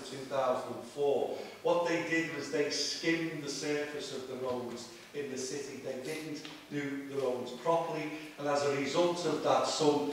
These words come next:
you know, eleven, twelve, thirteen years on, those roads are disintegrating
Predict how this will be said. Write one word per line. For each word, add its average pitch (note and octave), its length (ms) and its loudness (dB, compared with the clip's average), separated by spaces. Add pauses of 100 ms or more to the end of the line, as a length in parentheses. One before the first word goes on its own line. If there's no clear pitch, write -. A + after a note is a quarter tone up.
(260)
you C#3+ 60 6
know, C3+ 280 8
eleven, D#3 400 10
twelve, C#3+ 480 6
thirteen D3 600 0
years B2+ 360 -4
on, B2 380 6 (240)
those D#3 380 8 (100)
roads C#3 420 6 (120)
are C3+ 320 6
disintegrating C3+ 1080 0